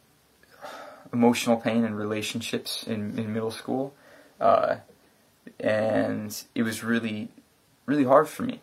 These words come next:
at the time. Just being, I, I had had a great life up until middle <laughs> school, really. Um, very comfortable and just amazing parents and amazing family, and really lived with God. It was,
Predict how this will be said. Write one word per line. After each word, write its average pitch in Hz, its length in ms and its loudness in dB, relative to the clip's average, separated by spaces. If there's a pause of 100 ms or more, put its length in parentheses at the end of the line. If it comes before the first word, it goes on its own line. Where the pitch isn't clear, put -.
at - 140 -2
the - 60 -10
time. - 340 0 (340)
Just - 360 -8
being, 107 540 -4
I, - 240 -4
I 110 120 2
had 113 200 2
had 110 240 -2
a 117 80 -2
great 113 380 0
life 110 560 0
up 113 180 -4 (160)
until 117 360 0
middle 117 220 0
<laughs> - 80 -4
school, 143 300 -4
really. 143 380 -4 (500)
Um, 107 540 0 (260)
very 113 380 4
comfortable 113 520 -4
and 110 140 -4
just 104 180 -8
amazing 107 500 -2
parents 113 420 -2
and 107 80 -6
amazing 107 320 -6
family, 120 500 -4
and 107 300 -6
really 110 300 -2
lived 104 360 -6
with 104 220 -6
God. 117 440 0
It - 100 -6
was, 104 240 -10